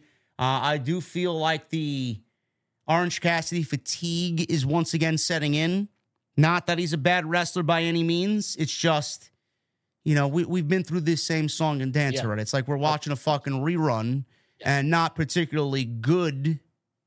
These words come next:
Speaker 1: in the episode department is Orange Cassidy. He's great.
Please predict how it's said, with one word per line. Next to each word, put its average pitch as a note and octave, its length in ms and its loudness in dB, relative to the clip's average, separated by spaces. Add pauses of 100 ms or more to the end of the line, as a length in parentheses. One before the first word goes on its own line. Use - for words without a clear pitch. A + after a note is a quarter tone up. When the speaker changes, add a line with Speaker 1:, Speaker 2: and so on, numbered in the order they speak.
(260)
Speaker 1:
in D3+ 200 2
the B2 680 0
episode E3 540 -2
department A2+ 560 -2
is A2+ 100 -2
Orange A2+ 280 -2
Cassidy. A#2 520 -4 (380)
He's B3 200 -2
great. A#3 400 2